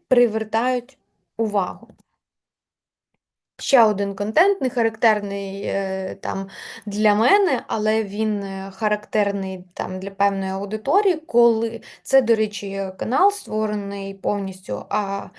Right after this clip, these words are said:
на штучному інтелекті, тобто обкладинки аїшні, музика теж аїшна. Ну,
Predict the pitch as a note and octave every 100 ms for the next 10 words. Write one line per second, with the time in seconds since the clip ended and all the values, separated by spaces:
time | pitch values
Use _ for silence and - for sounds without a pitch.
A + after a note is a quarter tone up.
0 | - - - - G#3 G3+ - G#3 - G3+
1 | G3 G3 G3+ C4 D#4 D#4+ - - A3 A3
2 | - A#3 A3 G#3 F#3+ - G3 G3+ A3+ F4+
3 | G4 E4 D4 B3 A#3 A3 - - G#3+ A#3+
4 | G3+ G3 - G2 G2 - G3 F#3+ - G#3
5 | A#3+ F#4 F#4 C#4 A#3+ G#3+ A3 B3+